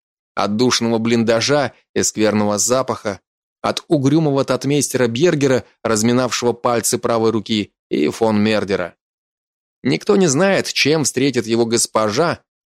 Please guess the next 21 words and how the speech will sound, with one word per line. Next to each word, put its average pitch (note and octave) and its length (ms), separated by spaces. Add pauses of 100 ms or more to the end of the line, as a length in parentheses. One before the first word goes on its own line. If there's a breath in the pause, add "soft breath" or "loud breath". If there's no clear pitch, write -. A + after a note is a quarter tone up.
(260)
но - 220
если G#2+ 300
она G#2+ 200
и A2 60
впрямь B2 340
настолько A2 480
справедлива, A#2 720
как A#2 180
о A2+ 60
ней A#2 180
говорят, A2 600 (340)
она A2+ 380
отведет G#2+ 400
Лему A2 340
для G#2+ 180
существования A#2+ 880
место, C3 500 (280)
не C#3+ 180
похожее G#2 540
на F#2 140
Фландрию. F2+ 640